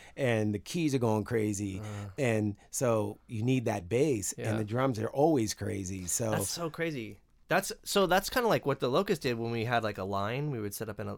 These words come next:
Speaker 2: in a, in a, in a line, and Gabe would be up front, because a lot of it for us too, would have in masks. You know, we
Speaker 1: Right.
Speaker 2: would need a, some sort of peripheral vision to, you know, you don't, you know, you don't wanna,
Speaker 1: Right,
Speaker 2: it was
Speaker 1: look
Speaker 2: more aesthetic. You don't wanna
Speaker 1: Right,
Speaker 2: look
Speaker 1: right,
Speaker 2: at the drummer.
Speaker 1: right,
Speaker 2: So, so
Speaker 1: right.
Speaker 2: I'd, I'd always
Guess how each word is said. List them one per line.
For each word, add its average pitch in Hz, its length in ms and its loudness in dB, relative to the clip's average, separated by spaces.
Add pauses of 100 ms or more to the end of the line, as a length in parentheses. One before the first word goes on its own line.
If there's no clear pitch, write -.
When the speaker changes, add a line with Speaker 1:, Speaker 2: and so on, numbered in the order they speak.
Speaker 2:
in 104 100 -8
a, 110 140 -10
in 101 140 -8
a, 95 80 -10 (140)
in 104 80 -10
a 101 40 -8
line, 104 200 -6
and 101 140 -8
Gabe 110 180 -6
would 104 120 -6
be 104 100 -6
up 95 140 -8
front, 110 260 -4 (240)
because 120 320 -2 (220)
a - 20 -2
lot 117 160 4
of 120 80 -2
it 101 80 -8
for - 100 -2
us 123 100 -2
too, 160 140 0
would 117 80 2
have 113 140 -2
in 104 160 -4
masks. 117 680 -4
You 113 100 -8
know, 110 100 -4
we 113 120 -2
Speaker 1:
Right. 113 120 4
Speaker 2:
would 101 80 0
need 117 100 -2
a, 107 200 -4
some 175 240 0
sort 113 160 2
of 104 100 -6
peripheral 104 400 -4
vision 107 340 -2
to, 98 140 -6 (320)
you 113 100 -2
know, 107 80 0
you 117 120 -2
don't, 117 200 0
you 117 100 -8
know, 107 60 -4
you 110 140 -2
don't 123 100 0
wanna, 107 240 -6 (300)
Speaker 1:
Right, 107 180 2
Speaker 2:
it - 20 4
was 139 100 4
Speaker 1:
look 131 60 6
Speaker 2:
more 160 160 10
aesthetic. 131 400 2
You 151 60 6
don't 143 80 12
wanna 151 140 12
Speaker 1:
Right, 139 80 8
Speaker 2:
look 156 180 12
Speaker 1:
right, 151 140 8
Speaker 2:
at 117 80 0
the 117 80 -2
drummer. 127 240 4
Speaker 1:
right, 147 180 4
Speaker 2:
So, 110 300 2
so 123 160 6
Speaker 1:
right. 120 120 4
Speaker 2:
I'd, 120 80 2 (220)
I'd 135 480 -2
always 135 460 2